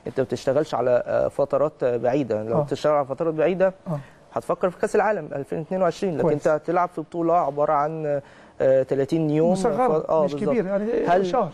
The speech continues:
Speaker 1: ده مبرر يكون جيد بالنسبة للمنتخب إن هو يلجأ للاعبين خبرات، ولا يستمر في سياسته اللي هو أعلن عنها
Speaker 2: لا،
Speaker 1: منذ البداية؟
Speaker 2: هو،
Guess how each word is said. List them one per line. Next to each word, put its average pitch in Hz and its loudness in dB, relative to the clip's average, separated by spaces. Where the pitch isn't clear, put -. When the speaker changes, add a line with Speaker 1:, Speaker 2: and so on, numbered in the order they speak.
Speaker 1:
ده 156 2
مبرر 165 0
يكون 143 -6
جيد 160 0
بالنسبة 147 -2
للمنتخب 147 -2
إن 147 0
هو 156 4
يلجأ 160 2
للاعبين 135 0
خبرات، 160 0
ولا 147 2
يستمر 151 0
في 151 -4
سياسته 185 0
اللي 151 2
هو 165 4
أعلن 156 0
عنها 139 -4
Speaker 2:
لا، - -4
Speaker 1:
منذ 135 -2
البداية؟ 123 0
Speaker 2:
هو، 196 4